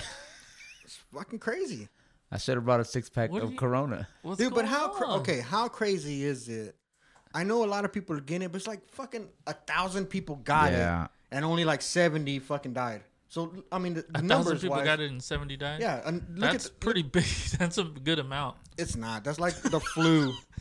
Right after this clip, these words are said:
Speaker 1: That's
Speaker 3: No,
Speaker 1: like the
Speaker 3: it's
Speaker 1: flu
Speaker 3: not like the
Speaker 1: numbers.
Speaker 3: flu.
Speaker 2: Th-, that's, that's what I was thinking. 'Cause
Speaker 1: It's like the flu numbers.
Speaker 2: statistically, every year, people, like, over a hundred people die here.
Speaker 1: Yeah.
Speaker 2: Here
Speaker 3: No.
Speaker 2: of
Speaker 1: Yeah.
Speaker 2: the flu.
Speaker 3: Hold on. Last thing about the, the N F L. Daryl says, "If San Francisco can get a great pass rush,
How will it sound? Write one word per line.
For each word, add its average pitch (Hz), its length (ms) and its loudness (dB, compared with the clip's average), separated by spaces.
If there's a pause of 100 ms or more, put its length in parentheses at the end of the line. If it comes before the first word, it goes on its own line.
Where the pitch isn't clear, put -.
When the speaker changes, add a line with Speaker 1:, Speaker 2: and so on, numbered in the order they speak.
(180)
Speaker 1:
That's 165 160 2
Speaker 3:
No, 349 60 10
Speaker 1:
like 339 80 8
the 302 40 8
Speaker 3:
it's 262 100 4
Speaker 1:
flu 294 100 6
Speaker 3:
not 294 80 12
like 175 80 8
the 160 40 8
Speaker 1:
numbers. 135 360 4
Speaker 3:
flu. 160 180 2
Speaker 2:
Th-, 143 160 0
that's, 165 300 8
that's 165 200 6
what 143 180 10
I 127 100 12
was 127 120 6
thinking. 107 340 4
'Cause 113 280 0
Speaker 1:
It's 170 120 0
like 175 140 2
the 170 80 0
flu 156 200 2
numbers. 147 160 8
Speaker 2:
statistically, 139 580 8
every 131 180 6
year, 123 360 8
people, - 360 0
like, 110 260 2
over 135 340 4
a - 20 4
hundred 113 220 4
people 101 180 0
die 104 220 4
here. 104 180 2
Speaker 1:
Yeah. 92 200 -2
Speaker 2:
Here 160 460 8 (200)
Speaker 3:
No. 117 260 -6 (140)
Speaker 2:
of 117 100 4
Speaker 1:
Yeah. 113 60 2
Speaker 2:
the 101 40 -2
flu. 107 300 2
Speaker 3:
Hold 135 180 -4
on. 131 220 -2
Last 139 260 2
thing 151 160 -6
about 135 260 0
the, 127 280 0
the 123 100 0
N 131 140 -2
F 123 160 -4
L. 120 260 -2
Daryl 135 400 2
says, 123 580 -2 (120)
"If 123 160 -2
San 156 180 -2
Francisco 143 520 -6
can 135 180 -10
get 135 160 -4
a 127 40 -4
great 131 300 -4
pass 131 320 -4
rush, 131 280 -4